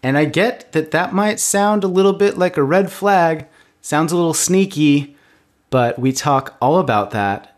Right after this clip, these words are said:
and we have a great time. There are lots of random stories. Alex at one point talks about something that she has never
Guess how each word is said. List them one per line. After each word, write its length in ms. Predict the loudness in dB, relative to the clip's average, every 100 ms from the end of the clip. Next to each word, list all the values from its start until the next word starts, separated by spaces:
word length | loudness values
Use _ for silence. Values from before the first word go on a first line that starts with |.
| _ -8
and 320 | -6 -6 -4
we 140 | -4
have 160 | -4 -6
a 40 |
great 440 | -10 -4 -2 -2 -4
time. 480 | -2 0 -2 -4 -6
There 140 | -6
are 160 | -4 -4
lots 380 | -4 -4 -4 -4
of 140 | -4
random 440 | -4 -4 -4 -6
stories. 760 | -8 -8 -4 -2 0 0 -2 -6 -16 -20 _ _ _ _
Alex 320 | -2 -2 -2
at 80 | -6
one 160 | -4 -6
point 480 | -4 -6 -6 -12 -20
talks 400 | -6 -4 -4 -6
about 220 | -6 -4
something 380 | -6 -8 -6 -8
that 140 | -8
she 160 | -6 -6
has 280 | -6 -6 -6
never 680 | -2 0 0 2 0 -2